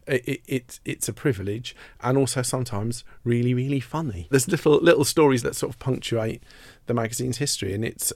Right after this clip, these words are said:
where are we now? So, uh, March twenty twenty-four, so what,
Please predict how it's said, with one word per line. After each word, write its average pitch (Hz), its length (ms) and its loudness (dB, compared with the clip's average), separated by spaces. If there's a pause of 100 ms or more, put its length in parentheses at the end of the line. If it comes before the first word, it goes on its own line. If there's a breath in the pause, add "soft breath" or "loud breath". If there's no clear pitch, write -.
where 151 140 -4
are 123 40 -2
we 113 80 -2
now? 113 200 -4
So, 120 580 0
uh, 123 40 -4
March 143 480 2
twenty 127 260 -4
twenty-four, 110 600 -4 (100)
so - 180 -4
what, - 220 -4